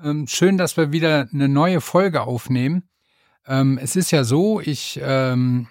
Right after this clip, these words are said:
leite ja gemeinsam mit der Roberta die Selbsthilfegruppe Dicke Freunde München. Und, ähm,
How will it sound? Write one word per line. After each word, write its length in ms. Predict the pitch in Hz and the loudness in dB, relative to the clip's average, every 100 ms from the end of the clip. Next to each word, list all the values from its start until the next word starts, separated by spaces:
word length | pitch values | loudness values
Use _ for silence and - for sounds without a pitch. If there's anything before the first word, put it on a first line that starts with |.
| _ | _
leite 340 | 123 135 151 151 | -4 0 0 2
ja 200 | 131 127 | 0 0
gemeinsam 880 | 120 123 135 156 147 143 139 131 - _ _ _ _ _ _ - | 0 0 2 0 2 2 2 -2 -6 _ _ _ _ _ _ -18
mit 540 | 113 113 135 - 95 | -14 -8 -8 -8 -4
der 200 | 135 127 127 | 0 2 0
Roberta 960 | 120 120 110 120 143 147 151 143 139 | 0 -2 0 2 2 0 2 2 2
die 260 | 123 117 117 | -2 -8 -12
Selbsthilfegruppe 920 | 120 143 - 151 - 131 120 135 135 | -6 -4 -2 -2 -2 -4 -2 -2 -2
Dicke 320 | 120 139 - | -4 -2 -2
Freunde 400 | 120 - 127 123 | -4 0 2 2
München. 460 | 117 123 147 180 180 - _ _ _ _ _ | 2 0 0 0 -2 -4 _ _ _ _ _
Und, 640 | 135 139 135 131 - - - | 0 4 4 2 0 -10 -4
ähm, 540 | 131 127 127 123 120 | -2 0 0 0 0